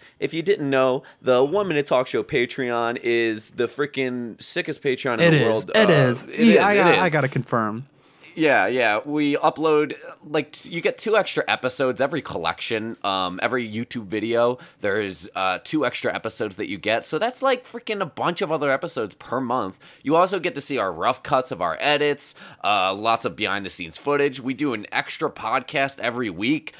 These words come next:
Speaker 1: We upload the videos early on there. Um, we're almost gonna be uploading the podcast early on there.
Speaker 2: Uh-huh.
Speaker 1: Um,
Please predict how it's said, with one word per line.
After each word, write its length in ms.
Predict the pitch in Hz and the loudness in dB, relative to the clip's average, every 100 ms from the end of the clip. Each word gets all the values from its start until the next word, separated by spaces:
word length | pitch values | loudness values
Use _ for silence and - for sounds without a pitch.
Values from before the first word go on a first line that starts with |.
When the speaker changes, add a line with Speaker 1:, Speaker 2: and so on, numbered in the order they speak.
| - - | -18 -8
Speaker 1:
We 160 | 123 | -2
upload 320 | 123 - 135 | -2 -2 -2
the 80 | 123 | -2
videos 400 | 107 110 104 90 - | -2 -2 -2 -4 -2
early 320 | 139 156 165 | 2 2 2
on 180 | 151 151 | 0 0
there. 320 | 151 151 143 - - - | 0 0 -2 -8 -12 -2
Um, 360 | 113 123 104 101 | 0 0 -2 -2
we're 240 | 113 113 | 2 2
almost 440 | - 110 160 165 - | 2 0 2 2 2
gonna 160 | 170 | -2
be 160 | 160 165 | 2 4
uploading 400 | 160 160 160 165 | 4 4 0 0
the 80 | 160 | -2
podcast 640 | 165 156 156 175 160 175 | 4 4 4 0 0 2
early 260 | 165 160 160 | 2 4 4
on 220 | 156 156 | 2 2
there. 360 | 160 160 156 131 | 2 2 2 2
Speaker 2:
Uh-huh. 300 | 127 147 107 | 2 2 2
Speaker 1:
Um, 600 | 123 127 127 131 135 | 4 4 4 2 -2